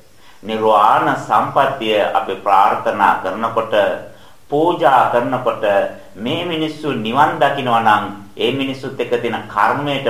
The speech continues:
මොකද්ද වෙන්නේ? කර්මයක් නිවන් දකිනවා. නිවන් දකිනවා කියලා කියන්නේ නිවිලා යනවා,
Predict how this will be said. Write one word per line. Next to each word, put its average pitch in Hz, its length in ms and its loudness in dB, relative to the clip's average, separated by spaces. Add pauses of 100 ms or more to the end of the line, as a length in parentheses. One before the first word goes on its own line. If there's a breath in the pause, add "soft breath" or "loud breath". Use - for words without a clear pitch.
මොකද්ද 101 380 0
වෙන්නේ? 95 540 -8
කර්මයක් 120 640 -2
නිවන් 98 340 -4
දකිනවා. 76 560 -6 (2000 soft breath)
නිවන් 156 380 2
දකිනවා 120 560 2
කියලා 101 280 -2
කියන්නේ 139 400 0
නිවිලා 160 480 2
යනවා, 117 340 4